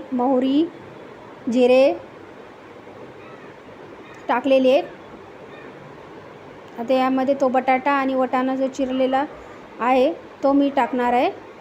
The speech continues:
यात दुसरं काहीही टाकलेलं नाही. आता अद्रक लसूणची पेस्ट टाकली वरून. मी अगोदर पण सांगितले, अद्रक लसूणची पेस्ट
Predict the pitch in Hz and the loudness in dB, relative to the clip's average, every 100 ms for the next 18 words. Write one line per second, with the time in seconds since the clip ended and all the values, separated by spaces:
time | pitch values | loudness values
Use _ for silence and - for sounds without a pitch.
0 | - - 247 254 240 262 277 269 254 269 | -20 -10 -2 0 0 -2 -2 0 0 2
1 | 294 311 269 262 240 247 262 277 269 247 | 2 2 -2 -2 -2 -2 -2 -2 0 0
2 | 240 262 262 254 254 254 262 262 247 - | 0 0 0 -2 -2 -4 -2 -2 -2 -2
3 | 247 247 247 240 320 - - - - 262 | -4 0 0 2 0 -4 -12 -18 -4 0
4 | 262 247 262 269 285 294 285 254 254 262 | 2 4 2 2 2 0 -2 -2 -2 0
5 | 269 240 254 277 269 262 254 269 277 277 | 0 0 0 -2 -2 -2 -4 -2 0 0
6 | - | 0